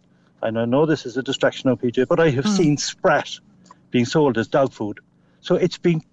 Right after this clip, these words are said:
Speaker 1: it's being gouged by the fishermen
Speaker 2: The, actually,
Speaker 1: for
Speaker 2: something
Speaker 1: money,
Speaker 2: comes
Speaker 1: and therefore it's interfering.
Speaker 2: Something came up.
Speaker 1: Sorry, Pete.
Speaker 2: No,
Speaker 1: Yeah.
Speaker 2: no, it, it, it's, it's linked actually in a way. You were saying you haven't, and you're a keen fisherman, I know,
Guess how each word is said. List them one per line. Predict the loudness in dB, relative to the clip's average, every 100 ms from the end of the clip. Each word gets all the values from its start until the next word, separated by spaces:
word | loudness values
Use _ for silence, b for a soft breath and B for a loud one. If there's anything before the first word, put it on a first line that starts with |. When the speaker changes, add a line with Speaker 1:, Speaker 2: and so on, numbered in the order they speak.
| _ _
Speaker 1:
it's | -4 -4
being | -2 0 2 2
gouged | 2 2 2 -4 -10 -6
by | -6
the | -2
fishermen | -2 0 -4 -8 -14 B B -8
Speaker 2:
The, | -8 -2
actually, | -2 0 0
Speaker 1:
for |
Speaker 2:
something | 2 2 4
Speaker 1:
money, | 2 0 -2
Speaker 2:
comes | -4 0 4
Speaker 1:
and |
therefore | 2 2 0 0 0
it's | -4 -6
interfering. | -8 -2 -2 -2 _ _ _ -6
Speaker 2:
Something | -4 -2 -2
came | -2 0 2
up. | 2 0 0
Speaker 1:
Sorry, | 0 0
Pete. | -2 -12 -20 -6
Speaker 2:
No, | 0 0 0
Speaker 1:
Yeah. | 2
Speaker 2:
no, | 2 0
it, | -4 -2
it, | -2 0
it's, | -2 -2 -2
it's | -2 2
linked | 4 4 2
actually | 0 0 0 2
in | 2
a |
way. | 2 2 2
You | 2 4
were | 4
saying | 4 4
you | 4 4
haven't, | 2 0 0 2
and | 2
you're | 2
a | 2
keen | 2 2
fisherman, | 2 0 0 2
I | 2
know, | 4 2